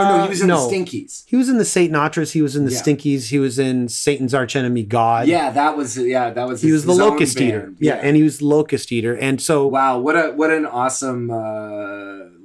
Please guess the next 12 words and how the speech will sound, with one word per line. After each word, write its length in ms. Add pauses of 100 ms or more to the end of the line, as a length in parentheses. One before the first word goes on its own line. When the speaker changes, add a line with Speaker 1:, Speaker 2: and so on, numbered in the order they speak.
(200)
Speaker 1:
like, 360
very, 720
like, 400
product-, 480
awesomely 380
productive 420
person. 480
Speaker 2:
Yeah, 360 (120)
Speaker 1:
Yeah. 40
Speaker 2:
I 60
mean, 260
Bernie. 440